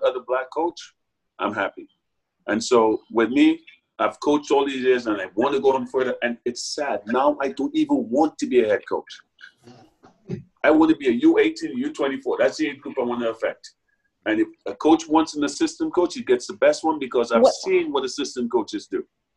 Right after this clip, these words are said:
Speaker 2: Do you
Speaker 1: I've seen
Speaker 2: want a
Speaker 1: what
Speaker 2: job with the
Speaker 1: Yeah.
Speaker 2: M L S Academy? Did you wanna get in with the M L S Academy,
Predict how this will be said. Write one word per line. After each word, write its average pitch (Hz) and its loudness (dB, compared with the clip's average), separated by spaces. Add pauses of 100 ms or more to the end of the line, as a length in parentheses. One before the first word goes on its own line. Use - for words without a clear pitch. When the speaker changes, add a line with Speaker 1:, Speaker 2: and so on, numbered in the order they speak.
(420)
Speaker 2:
Do 254 6
you 349 8
Speaker 1:
I've 359 6
seen 294 6
Speaker 2:
want 320 6
a - 2
Speaker 1:
what 240 -2
Speaker 2:
job 302 6
with 269 4
the 277 2
Speaker 1:
Yeah. 247 6
Speaker 2:
M 262 4
L 262 8
S 262 4
Academy? 294 0 (260)
Did 220 -6
you 277 -2
wanna 294 2
get 277 2
in 269 4
with 254 0
the 240 2
M 247 -2
L 247 2
S 247 -2
Academy, 302 -4